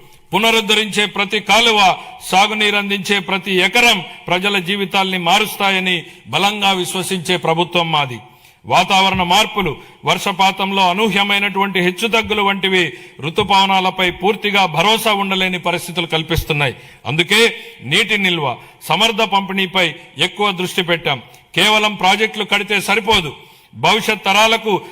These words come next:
దీర్ఘకాలిక నీటి భద్రతను కల్పించేలా మన విధానాలు ఉండాలన్నది మా లక్ష్యం. గత ప్రభుత్వం ప్రజల నిజమైన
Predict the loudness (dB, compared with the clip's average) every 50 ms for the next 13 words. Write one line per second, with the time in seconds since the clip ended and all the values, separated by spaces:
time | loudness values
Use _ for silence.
0 | -18 -18 -6 0 2 2 2 2 2 0 2 4 2 2 2 0 -2 -2 0 2
1 | 0 2 2 0 0 0 0 0 0 -4 -4 -4 -6 -4 -2 -2 -4 -2 -4 -6
2 | -6 -2 -2 0 0 4 4 4 4 4 0 -6 -18 -12 -6 -4 -2 -2 0 0
3 | 2 2 2 2 4 2 0 0 0 -2 -2 0 0 2 2 2 2 2 0 0
4 | -2 -2 -2 0 0 0 0 0 -2 -4 -4 -6 -6 -6 -10 -16 -20 -20 -20 _
5 | -4 -4 -2 -2 -2 -2 0 0 0 0 -2 -2 0 -2 -2 -2 -4 -8 -18 -20
6 | -12 _ -4 -2 0 0 2 4 2 2 2 0 -8 -18 -12 -8 -6 -2 0 0
7 | 2 4 4 4 4 4 4 2 2